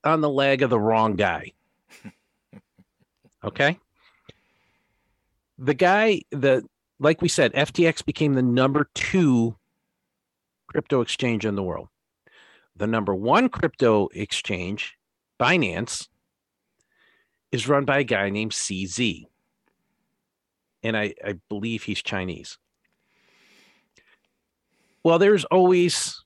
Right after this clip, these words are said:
this kind of frenemy thing. You know, they're all publicly saying, "We want this crypto market to, you know, all ships rise when high tide," and all that stuff.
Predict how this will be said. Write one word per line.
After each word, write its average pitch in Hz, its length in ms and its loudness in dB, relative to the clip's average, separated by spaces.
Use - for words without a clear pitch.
this 127 260 -2
kind 147 220 -2
of 127 60 -8
frenemy 147 500 0
thing. 139 420 0
You 131 60 2
know, 131 160 0
they're 127 140 2
all 139 220 2
publicly 165 360 0
saying, 151 340 0
"We 170 160 4
want 156 260 2
this - 140 -4
crypto - 300 -2
market 143 400 0
to, 131 340 2
you 127 120 -2
know, 131 720 2
all 139 300 4
ships - 360 -2
rise 113 420 0
when 117 260 -2
high 113 280 -4
tide," 110 340 0
and 107 80 -2
all 110 140 0
that 110 180 -2
stuff. - 260 -4